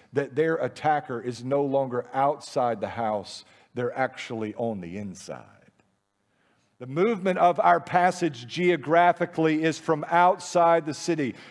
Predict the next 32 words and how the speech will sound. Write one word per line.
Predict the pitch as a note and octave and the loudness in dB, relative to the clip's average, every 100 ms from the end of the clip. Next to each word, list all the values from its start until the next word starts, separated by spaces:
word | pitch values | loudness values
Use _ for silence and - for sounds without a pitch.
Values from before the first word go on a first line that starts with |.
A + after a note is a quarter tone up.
| - | -2
even | E3+ F#3+ F#3+ | 0 2 0
as | E3+ B2 | -2 -2
distant | D#3+ F3+ - E3+ | -2 -2 -2 -2
as | E3 D#3+ - | 2 2 2
outside | - F3 F3+ F3+ - F#3 F3+ E3 D3 - - | 4 4 4 0 0 4 6 4 2 -6 -4
the | D3+ | -2
forks | D3 - F#3+ F#3 D3 - | 0 2 4 4 0 -2
of | - D#3+ | 0 2
the | D3+ | 0
Tigris | - F#3+ F#3+ E3+ D#3+ - | 0 2 2 2 -2 0
and | F#3 F3+ | -2 0
Euphrates | F3 D#3 F3+ F3 E3 B2+ | -2 -2 -2 0 -2 -2
River, | D#3+ D#3 C3+ - - - | -2 -2 -4 -8 -14 -2
now | D#3 F#3 G3+ G#3 | 4 6 6 6
to | G3+ G3 | 2 -2
the | F#3+ | 0
very | D3+ F#3+ F#3 | 2 4 4
heart | D#3 - G3 G3+ F#3+ | 2 4 4 4 2
of | |
the | E3+ | -2
city, | - G3 F#3 D3+ A#2 - - | -2 0 2 0 -2 -12 -12
so | - G#3 | 0 2
much | G3+ G#3+ | 2 0
so | - G3+ F#3+ | 0 2 2
that | G3 | 2
verse | D#3 G3 E3+ | 2 0 0
six | - G3 - | -2 -2 -4
describes | E3 - G3 F#3 E3+ D#3 | -10 -2 2 4 2 -2
a | |
scenario | - F3+ F3+ F#3+ F#3 | -4 -2 0 2 2
in | F3 | 0
which | F3+ F3+ | 0 -2